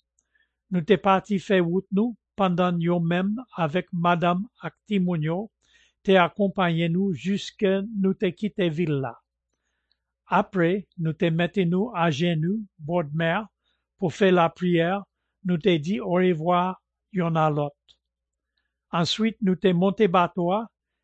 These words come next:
e yo te retounen lakay yo ankò. Lè nou te fin fè vwayaj la, soti Tir, nou te rive Ptolemais.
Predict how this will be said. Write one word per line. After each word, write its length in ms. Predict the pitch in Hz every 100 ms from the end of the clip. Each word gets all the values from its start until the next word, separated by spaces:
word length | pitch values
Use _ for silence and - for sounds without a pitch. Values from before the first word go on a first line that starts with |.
| -
e 120 | 170
yo 80 | 190
te 180 | 180 196
retounen 600 | 185 180 208 208 220 226 - -
lakay 540 | 185 180 - 185 160
yo 100 | 139
ankò. 380 | 143 - - 135 117 _ _ _ _ _ _ _ _ _ _ _ _ _ _ _ _ _ _ _
Lè 180 | 185 196
nou 100 | 226
te 140 | 226 226
fin 320 | - 220 202
fè 220 | - 190
vwayaj 560 | 156 165 170 156 151 135
la, 200 | 156 180 196
soti 480 | - - 196 - 185
Tir, 420 | - - 175 180 208 _ _ _ _ _ _ _ _ _
nou 240 | 175 170 180
te 160 | 185 175
rive 400 | 185 196 233 240 _ -
Ptolemais. 640 | 180 175 185 226 170 107